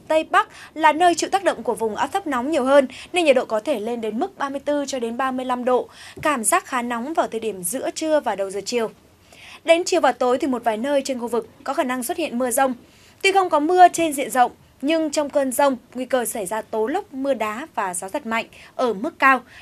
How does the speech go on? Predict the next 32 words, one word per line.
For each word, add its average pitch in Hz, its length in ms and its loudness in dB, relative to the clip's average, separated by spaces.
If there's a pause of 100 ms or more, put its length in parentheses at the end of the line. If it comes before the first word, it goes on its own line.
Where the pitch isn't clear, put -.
nên 269 220 0
quý 240 120 -8
vị - 260 -6
cần 208 260 -6
lưu 220 120 -4
ý 214 220 -10
đề 233 160 -2
phòng. 226 200 -2 (760)
Trên 392 160 0
khu 415 100 2
vực 349 180 -2
Duyên 339 280 2
Hải 311 240 2
miền 226 260 -2
Trung 339 280 -2
ngày 240 120 2
hôm 294 220 0
nay, 302 240 6
nắng 262 240 -2
cũng 330 200 -4
trải 262 320 4
dài 214 240 2
suốt 403 260 0 (100)
từ 269 160 0
Thanh 302 240 -2
Hóa 277 400 2
trở 240 160 0
vào 202 240 0
cho 254 140 -6
đến 226 260 -4
Bình 208 200 -4
Thuận. 233 220 4